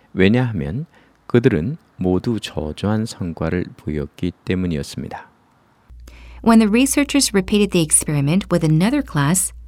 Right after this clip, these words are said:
Speaker 2: the results were the same.
Speaker 1: 그 연구자들이 그 실험을 다른 강좌에서 반복했을 때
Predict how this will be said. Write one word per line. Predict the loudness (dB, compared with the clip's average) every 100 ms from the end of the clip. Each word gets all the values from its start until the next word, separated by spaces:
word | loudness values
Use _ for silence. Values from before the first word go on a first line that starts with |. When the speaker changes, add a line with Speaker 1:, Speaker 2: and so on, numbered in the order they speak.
| -4
Speaker 2:
the | 0
results | 2 2 0 -2 -4 -4
were | -2
the | 0
same. | 0 2 2 0 -4 -14 -20 -20 -20 -20 _
Speaker 1:
그 | 2 6 6 6 2
연구자들이 | 2 2 0 -4 -2 -2 -2 -2 -2 -2
그 | -4 -4 -4
실험을 | -4 -8 -6 -4 -2 -2 -2 -2
다른 | -6 -10 -6 -4 -4 -8
강좌에서 | -10 -8 -6 -6 -8 -6 -4 -4 -6 -6
반복했을 | -8 -8 -8 -8 -8 -8 -6 -6
때 | -8 -6 -4 -4